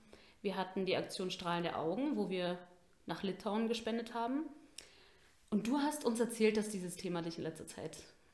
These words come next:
ähm, besonders getroffen hat oder bes-, besonders bewegt hat. Wann hast du denn das letzte Mal erlebt,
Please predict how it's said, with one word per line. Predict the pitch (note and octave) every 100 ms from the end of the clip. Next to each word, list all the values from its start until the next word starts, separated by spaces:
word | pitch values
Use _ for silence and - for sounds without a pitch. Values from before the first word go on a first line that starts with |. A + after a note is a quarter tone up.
| - -
ähm, | E3 E3 E3
besonders | E3+ E3 E3 D#3+ D#3+
getroffen | D#3 - E3+ F#3+ E3
hat | D3+
oder | D#3+
bes-, | D#3 E3 -
besonders | - D#3+ D#3 D#3
bewegt | E3+ E3 E3 -
hat. | D#3 - - - - - - - - - - G#3+
Wann | G#3 G#3+
hast | A3 -
du | A#3
denn | C#4 C#4
das | B3+
letzte | A#3 A3+ -
Mal | G3+ F#3 F#3+
erlebt, | E3 E3 B3 - -